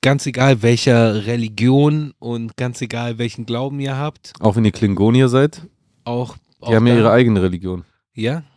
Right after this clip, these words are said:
Speaker 2: Ja.
Speaker 1: Okay, ich bin nicht so ein Trekkie.
Speaker 2: Ich schon, aber ich hab's vergessen, es ist lange her, dass ich Trekkie war.
Speaker 1: Okay, ja, ich hab schon ein bisschen angeschaut, aber ich bin nicht so sehr Trekkie.
Speaker 2: Ja, ja,
Speaker 1: Ja.
Speaker 2: ich jetzt auch nicht mehr, aber früher.
Speaker 1: Okay.
Speaker 2: Aber ich hab letztens mal reingeschaut in die Picard-Serie auf Amazon Prime.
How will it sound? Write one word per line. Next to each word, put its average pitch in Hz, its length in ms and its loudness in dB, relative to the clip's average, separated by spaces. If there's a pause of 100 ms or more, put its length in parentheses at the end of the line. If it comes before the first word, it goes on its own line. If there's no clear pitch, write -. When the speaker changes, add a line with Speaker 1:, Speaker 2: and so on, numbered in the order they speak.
(140)
Speaker 2:
Ja. 104 220 -2 (240)
Speaker 1:
Okay, 123 300 -6
ich - 240 -18
bin 117 260 -8
nicht 120 160 -6
so 123 100 -12
ein 110 40 -14
Trekkie. 117 400 -12 (520)
Speaker 2:
Ich 104 140 -8
schon, 104 240 -8
aber 101 220 2
ich - 100 -6
hab's - 160 -10
vergessen, 98 380 -2
es 82 80 -14
ist - 100 -20
lange 98 220 -2
her, 98 120 0
dass 95 140 -2
ich - 120 -18
Trekkie 95 380 -8
war. 90 180 -6 (300)
Speaker 1:
Okay, 107 340 -8 (220)
ja, 110 180 -10
ich - 440 -14
hab 123 160 -6
schon 117 300 -8
ein 110 140 -20
bisschen 117 260 -12
angeschaut, 120 420 -10
aber 110 60 -8
ich 101 100 -16
bin 113 160 -10
nicht 110 240 -10
so 107 340 -12
sehr 98 280 -14
Trekkie. - 420 -20 (240)
Speaker 2:
Ja, 98 220 -2 (340)
ja, 107 120 -4
Speaker 1:
Ja. 107 60 -8
Speaker 2:
ich 104 120 -12
jetzt - 160 -12
auch 101 100 -10
nicht 95 200 -14
mehr, 92 80 -16
aber 113 160 -4
früher. 131 280 0 (380)
Speaker 1:
Okay. 110 140 -16
Speaker 2:
Aber 123 120 2
ich 151 60 6
hab 156 80 2
letztens 151 240 0
mal 135 120 4
reingeschaut 131 480 2
in 104 160 -2
die 104 140 -6
Picard-Serie 95 760 0
auf 98 280 -12
Amazon 101 340 -4
Prime. 101 280 0